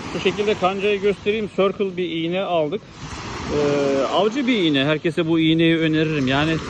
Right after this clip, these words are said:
diğer iğneler de avcıdır. Onlar için de bir şey demiyorum ama bunu balığın kusması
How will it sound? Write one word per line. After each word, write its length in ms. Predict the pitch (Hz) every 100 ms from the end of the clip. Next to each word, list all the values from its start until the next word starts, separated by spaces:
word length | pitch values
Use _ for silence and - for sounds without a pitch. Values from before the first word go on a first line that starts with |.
| - - - -
diğer 220 | 170 170
iğneler 440 | 165 165 185 202
de 60 | 156
avcıdır. 360 | 123 117 120 131
Onlar 260 | 143 160
için 160 | 151 143
de 80 | 117
bir 60 |
şey 140 | 127 117
demiyorum 280 | 127 247 233
ama 140 | 131 117
bunu 240 | 165 175 -
balığın 320 | 156 170 175 -
kusması 520 | 165 170 156 202